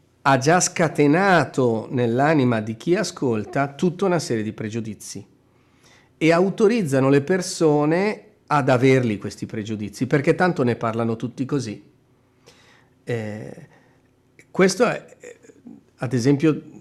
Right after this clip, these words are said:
in, eh, in, in una società, in una città, eh, è, è pericolosissima perché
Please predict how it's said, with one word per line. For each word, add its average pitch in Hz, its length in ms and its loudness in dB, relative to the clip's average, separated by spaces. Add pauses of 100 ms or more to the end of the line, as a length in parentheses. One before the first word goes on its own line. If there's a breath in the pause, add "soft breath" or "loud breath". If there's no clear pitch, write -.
(120)
in, - 380 -12 (520 soft breath)
eh, 117 480 -12 (260)
in, 135 220 -16 (880)
in 123 160 -2
una 147 180 4
società, 143 500 0
in 123 120 4
una 123 240 2
città, 139 880 -4
eh, 117 400 -12 (380 soft breath)
è, - 260 -12
è 131 120 -12
pericolosissima 113 920 -4
perché 120 560 -4